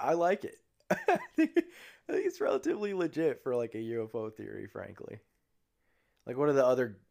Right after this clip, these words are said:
ones people have? They're just from some random planet that we can't discover. Like, I like that one better, that they're just here already, and we just, like, where else are they gonna hide? Other than in plain sight at the bottom of the fucking ocean, 'cause we can't get there.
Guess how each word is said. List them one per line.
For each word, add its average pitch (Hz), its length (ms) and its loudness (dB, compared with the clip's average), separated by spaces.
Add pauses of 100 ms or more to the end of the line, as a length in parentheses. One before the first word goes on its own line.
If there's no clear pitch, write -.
(140)
ones 113 300 -4
people 104 240 -8
have? 98 300 -6
They're 104 140 -6
just 98 220 -10
from 104 240 -8
some 101 260 -12
random 101 320 -6
planet 95 420 -12
that 87 140 -8
we 92 320 -12 (160)
can't 92 260 -12
discover. 92 520 -12 (760)
Like, 107 160 -6
I 117 120 4
like 135 240 2
that 123 220 4
one 117 100 -4
better, 107 420 -2
that 90 140 -10
they're 101 100 -6
just 95 200 -10
here 95 460 -10
already, 98 480 -6 (220)
and 101 140 -12
we 98 100 -10
just, 95 220 -10 (560)
like, 107 260 -10 (120)
where 135 260 6
else 156 200 8
are 120 80 2
they 104 120 -4
gonna 95 180 -10
hide? 73 300 -14 (340)
Other 127 240 2
than 117 160 0
in 110 160 -2
plain 107 260 -6
sight 92 300 -4
at 87 120 -14
the 98 60 -16
bottom 98 360 -4
of 101 80 -8
the 98 40 -12
fucking 92 360 -10
ocean, 80 320 -12
'cause 82 180 -16
we 92 200 -14
can't 87 260 -14
get 87 180 -10
there. 62 220 -16